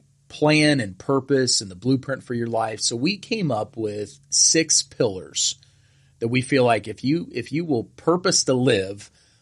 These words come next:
by these six pillars and you make 'em kind of a blueprint, that you're gonna start living with purpose versus just simply chasing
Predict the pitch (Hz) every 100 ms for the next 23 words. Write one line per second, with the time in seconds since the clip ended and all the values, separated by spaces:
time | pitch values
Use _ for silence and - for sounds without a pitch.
0 | - 104 95 127 143 - 143 - 120 104
1 | 90 95 107 131 139 123 117 123 104 90
2 | 135 190 - 107 92 92 _ _ _ _
3 | _ 117 120 117 117 _ _ _ 131 127
4 | 165 190 160 - 156 113 120 131 180 180
5 | 127 - 120 110 110 117 123 110 104 113
6 | - 127 110 101 120 107 117 101 85